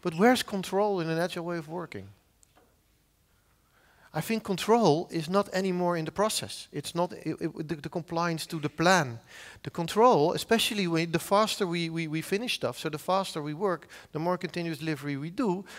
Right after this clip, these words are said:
the control is in the product, or even maybe in the outcome for the end user, logging to continu-, continu-, continuous delivery. So if you look to control, we move, in fact,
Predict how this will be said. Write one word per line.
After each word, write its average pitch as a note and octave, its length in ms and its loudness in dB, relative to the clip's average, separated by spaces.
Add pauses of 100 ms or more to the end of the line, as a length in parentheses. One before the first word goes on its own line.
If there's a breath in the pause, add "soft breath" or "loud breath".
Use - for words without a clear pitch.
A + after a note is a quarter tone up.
(120)
the G3 100 -6
control D#3 380 0
is D#3 80 -6
in F3 80 -4
the F3 60 -8
product, A3+ 540 -2 (140)
or - 140 -8
even F3 300 0
maybe E3 300 4
in F3 40 2
the F#3 140 4
outcome F#3+ 420 2
for D#3 180 -6
the D3+ 120 -2
end D3 160 -4
user, G3+ 340 -10 (260)
logging B2 280 -8
to B2 140 -14
continu-, A#2 440 -10
continu-, B2 380 -10
continuous A#2 280 -10
delivery. G#2+ 380 -10 (540 loud breath)
So G3 280 4 (640 loud breath)
if F3+ 160 0
you A#3 60 4
look B3+ 160 2
to A#3+ 100 -4
control, A3+ 420 6
we G3+ 140 4
move, B3 460 6
in G#3 100 -2
fact, - 560 2